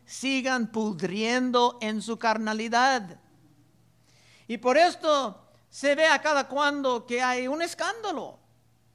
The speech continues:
en que un gran líder religioso ha caído por una forma de inmoralidad, tal vez con una mujer de la iglesia,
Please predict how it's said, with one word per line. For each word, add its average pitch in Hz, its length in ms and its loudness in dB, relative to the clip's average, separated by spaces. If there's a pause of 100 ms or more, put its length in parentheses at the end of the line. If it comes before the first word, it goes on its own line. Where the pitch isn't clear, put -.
(1200)
en 254 80 -2
que 330 120 2
un 320 140 2
gran 320 340 6
líder 339 320 4
religioso 269 920 -2
ha 254 180 0
caído 277 720 -2 (680)
por 254 160 2
una 277 240 6
forma 269 400 6
de 254 200 6 (220)
inmoralidad, 247 1000 4 (500)
tal 226 180 0
vez 247 220 2
con 226 180 -4
una 247 200 -2
mujer 240 400 -4
de 202 100 -4
la 147 140 -10
iglesia, 262 760 -2